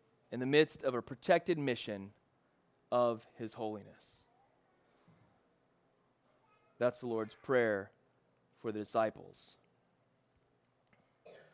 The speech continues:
God continue, or Jesus continues on in prayer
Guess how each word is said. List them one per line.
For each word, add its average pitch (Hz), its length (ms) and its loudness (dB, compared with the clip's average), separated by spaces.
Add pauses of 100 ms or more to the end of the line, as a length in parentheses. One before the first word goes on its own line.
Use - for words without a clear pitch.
(3000)
God 135 180 2
continue, 143 440 0
or 123 260 4 (120)
Jesus 143 300 -2
continues 143 540 -2
on 151 260 6
in 131 140 0
prayer 120 540 2